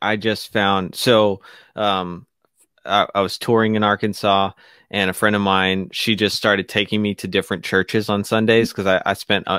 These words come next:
uh, five weeks there. And so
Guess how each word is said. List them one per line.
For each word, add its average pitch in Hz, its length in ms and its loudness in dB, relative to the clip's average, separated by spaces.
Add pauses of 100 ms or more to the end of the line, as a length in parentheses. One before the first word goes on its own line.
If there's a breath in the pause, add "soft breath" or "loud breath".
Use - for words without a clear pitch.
(100)
uh, 90 200 0
five 98 320 0
weeks 98 260 -6
there. 127 300 0 (580 soft breath)
And 110 160 0
so 110 500 4